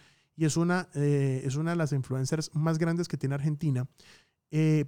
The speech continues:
micro, de hecho es una microinfluencer y es influencer grande, pero es microinfluencer, se llama Cecilia Saya.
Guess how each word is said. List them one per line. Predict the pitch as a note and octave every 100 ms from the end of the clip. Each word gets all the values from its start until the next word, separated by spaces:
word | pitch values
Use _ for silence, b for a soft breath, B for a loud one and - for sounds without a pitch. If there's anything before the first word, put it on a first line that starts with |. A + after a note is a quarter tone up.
| -
micro, | D#3+ A#3 - E3+ D3 C#3+
de | C3+ C#3+
hecho | D#3+
es | E3+
una | E3+
microinfluencer | F3+ A#3+ - G3+ F#3+ G3+ F3+ C#3+ C#3+ F#3
y | D3+ C3+
es | -
influencer | D3 D3 C3+ D#3+ A#3+ A3
grande, | A3+ C4+
pero | E4+ F#3+
es | E3+
microinfluencer, | F3 C#3+ C#3 C3+ C3 C3 E3+
se | D3
llama | D#3
Cecilia | E3+ D3 C3+ C#3+
Saya. | F3 C#3+